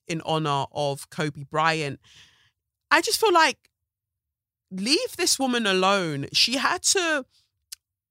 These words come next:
find out about her daughter and her son. Kind of, <sighs> it feels like I'm just talking a lot about planes. I'm really sorry. Um, finding ab-, out about their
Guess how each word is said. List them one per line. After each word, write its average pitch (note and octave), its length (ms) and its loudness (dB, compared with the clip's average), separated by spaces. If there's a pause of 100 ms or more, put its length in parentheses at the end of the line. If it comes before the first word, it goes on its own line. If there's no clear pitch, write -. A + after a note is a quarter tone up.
(540)
find A#3+ 280 4
out G#3 260 4
about F3 340 -2
her F3+ 160 -4 (180)
daughter G3 720 -4
and E3 220 -2
her E3 140 -4
son. F3+ 680 -4 (1080)
Kind G#3 220 -2
of, D#3 180 -6 (220)
<sighs> - 200 -20
it D3+ 240 -16
feels C4+ 180 -8
like A#3 140 -4
I'm E3 120 -4
just - 260 -4
talking C#3+ 320 -10
a C3 80 -6
lot C3+ 180 -4
about - 240 -8
planes. D#3 280 -10
I'm C3+ 140 -10
really C#3 160 -10
sorry. C3 420 -12 (580)
Um, G3+ 580 0 (1400)
finding C4+ 400 2 (180)
ab-, G3 160 -2
out G#3+ 180 4
about F3+ 280 0
their E3+ 200 0